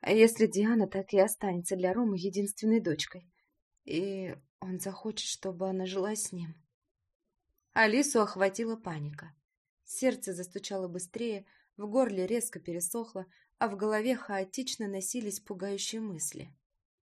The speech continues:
А Рома когда-нибудь узнает, что Кира не была от него беременна, и подделала справку, и это ему очень не понравится. Очень не понравится. «А кто ещё знает о поддельных справках?»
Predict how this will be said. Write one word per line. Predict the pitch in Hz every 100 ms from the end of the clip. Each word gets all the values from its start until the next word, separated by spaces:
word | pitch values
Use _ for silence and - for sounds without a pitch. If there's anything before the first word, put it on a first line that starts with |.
| _ _
А | - 190
Рома | 202 208 190
когда-нибудь | 202 190 202 202 185 190 190
узнает, | 185 190 226 220
что | 196 - 208
Кира | 208 214 196
не | 190
была | 185 196 196
от | 185
него | 185
беременна, | 185 190 233 220 185 180 _ _ -
и | 226
подделала | 220 214 185 208 202
справку, | 202 233 240 233 - 180 180 - _ _ _ _ _
и | - 208 208 - _ -
это | 214 202 202
ему | 180 196 196
очень | 202 202 208
не | 202
понравится. | 208 220 202 175 175 - 180 - _ _ _ _ _ _ _ _ -
Очень | 208 220 226 - 190 185
не | 175
понравится. | 180 185 180 170 156 - 180 - _ _ _ _ _ _ _ _ _ -
«А | 220
кто | 226 -
ещё | 277 294 269
знает | 202 214 202 202
о |
поддельных | 196 196 190 185 202
справках?» | - 185 175 170 -